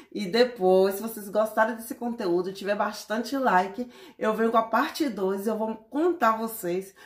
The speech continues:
como é que eu faço pra conseguir posicionar meu, meus vídeos em primeiro, né? Muitos dos vídeos da Júlia tá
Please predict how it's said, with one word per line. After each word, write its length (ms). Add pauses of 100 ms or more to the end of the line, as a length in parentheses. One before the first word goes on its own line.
(140)
como 240
é 40
que 120
eu 60
faço 400
pra 360 (600)
conseguir 560
posicionar 720
meu, 160
meus 480
vídeos 400
em 120
primeiro, 480
né? 280 (320)
Muitos 340
dos 180
vídeos 260
da 220
Júlia 420
tá 380